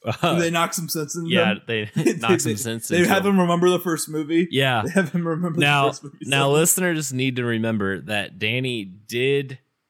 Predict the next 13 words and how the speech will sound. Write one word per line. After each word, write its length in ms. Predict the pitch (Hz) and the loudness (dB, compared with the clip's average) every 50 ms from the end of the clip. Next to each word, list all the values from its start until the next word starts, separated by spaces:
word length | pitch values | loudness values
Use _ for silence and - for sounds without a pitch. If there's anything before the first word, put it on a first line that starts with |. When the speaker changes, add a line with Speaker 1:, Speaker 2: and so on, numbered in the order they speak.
| _ _ _ | _ _ _
Speaker 1:
say 480 | - - - 120 113 113 110 107 107 101 | -4 0 0 2 2 2 0 0 -2 -2
that 300 | 95 104 101 87 95 87 | -2 -4 -4 -4 -8 -6
Dan 460 | 113 110 107 110 110 107 107 107 104 | -4 -4 -4 -4 -4 -6 -6 -6 -6
was 260 | 101 101 101 95 - | -6 -6 -6 -6 -4
his 220 | - 110 104 101 101 | -4 -4 -6 -4 -6
M 260 | 98 98 104 104 98 | -6 -6 -6 -6 -6
V 200 | 90 104 101 98 | -4 -4 -6 -6
P 440 | - - 101 92 87 80 76 80 87 95 _ - | -6 -4 -4 -4 -2 -4 -6 -8 -12 -18 _ -6
of 200 | - 107 104 92 | -4 -4 -2 -2
the 120 | 101 98 | -4 -6
first 340 | - - 104 98 92 - - | -4 -4 -4 -4 -4 -6 -8
Venom 360 | 87 90 90 87 85 78 76 | -6 -6 -4 -4 -4 -8 -10
film. 360 | 67 - 73 60 58 - 95 | -10 -12 -12 -12 -12 -16 -20